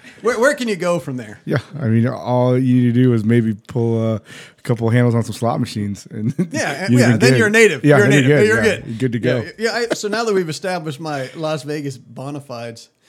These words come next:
Speaker 1: um, so my dad took a job at U N L V, and he worked there for about twenty-five years till he passed away in nineteen ninety-seven.
Speaker 2: Professor or?
Speaker 1: Uh, he, he, you know, he did some professoring stuff, but he was part of a department that doesn't even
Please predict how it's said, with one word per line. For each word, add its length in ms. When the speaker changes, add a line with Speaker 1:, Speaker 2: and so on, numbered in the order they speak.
Speaker 1:
um, 480
so 160
my 140
dad 180
took 120
a 60
job 300
at 60
U 120
N 60
L 140
V, 320
and 200
he 100
worked 280
there 200
for 220
about 240
twenty-five 420
years 220
till 140
he 60
passed 340
away 320
in 200
nineteen 300
ninety-seven. 540
Speaker 2:
Professor 600
or? 280
Speaker 1:
Uh, 140
he, 120
he, 160
you 80
know, 100
he 80
did 160
some 180
professoring 520
stuff, 360
but 140
he 140
was 80
part 260
of 80
a 100
department 540
that 100
doesn't 220
even 260